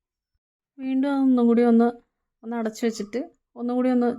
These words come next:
ചെറുതായിട്ടൊന്ന് വറ്റി വരുമ്പോഴേക്കും, ആ, നമ്മൾ വെളിച്ചെണ്ണ ഒഴിച്ചിട്ടുണ്ടായിരുന്നില്ല. നമ്മൾ വെളിച്ചെണ്ണ ഇതായി വന്നതിന് ശേഷം, അതായത് ഇത് നമ്മുടെ ഈ സാധനം കുക്കായി, ഇതിന് ശേഷം വെറുതെ ഒന്ന് മീതയ്ക്ക് ഒരു കുറച്ച് പച്ച വെളിച്ചെണ്ണ ഒഴിച്ച് കഴിഞ്ഞിട്ട് ഒന്നും കൂടി നമ്മളൊന്ന് മറിച്ച്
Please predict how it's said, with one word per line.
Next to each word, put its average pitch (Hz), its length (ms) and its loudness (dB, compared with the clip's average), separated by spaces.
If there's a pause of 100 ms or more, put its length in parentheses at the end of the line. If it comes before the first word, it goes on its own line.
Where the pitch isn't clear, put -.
(280)
ചെറുതായിട്ടൊന്ന് 220 480 -2
വറ്റി 214 300 -4
വരുമ്പോഴേക്കും, 208 640 -4 (480)
ആ, 220 120 -10
നമ്മൾ 226 220 -2
വെളിച്ചെണ്ണ 240 480 2
ഒഴിച്ചിട്ടുണ്ടായിരുന്നില്ല. 202 840 2
നമ്മൾ 247 400 2 (140)
വെളിച്ചെണ്ണ 233 520 -2
ഇതായി 240 440 4
വന്നതിന് 233 420 6
ശേഷം, 208 320 0
അതായത് 226 320 0
ഇത് 262 200 6
നമ്മുടെ 262 400 4
ഈ 247 100 0
സാധനം 254 360 4
കുക്കായി, 262 580 -2 (480)
ഇതിന് 240 180 -6
ശേഷം 262 360 -2
വെറുതെ 247 300 0
ഒന്ന് 262 180 6
മീതയ്ക്ക് 233 380 4
ഒരു 240 120 2 (320)
കുറച്ച് 269 300 -12
പച്ച 294 260 -6
വെളിച്ചെണ്ണ 240 340 0
ഒഴിച്ച് 226 240 0
കഴിഞ്ഞിട്ട് 220 460 -4 (200)
ഒന്നും 240 220 -4
കൂടി 240 140 0
നമ്മളൊന്ന് 233 400 2
മറിച്ച് 220 380 0